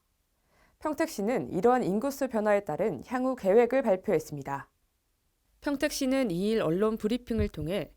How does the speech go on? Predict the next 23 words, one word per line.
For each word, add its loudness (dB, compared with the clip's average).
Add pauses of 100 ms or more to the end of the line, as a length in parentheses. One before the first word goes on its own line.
(200)
지방자치법 0
시행법령 -2
개정에 -2
따라 -4 (340)
주민등록 0
인구와 0
등록 0
외국인, -2 (280)
거소 0
신고자를 2
모두 0
포함해 0 (300)
현재 2
인구수가 0
육십삼만 -2
명을 0
돌파했고 -2 (320)
향후 2
인구가 0
더욱 -2
증가할 2
전망이라고 0
밝혔습니다. 6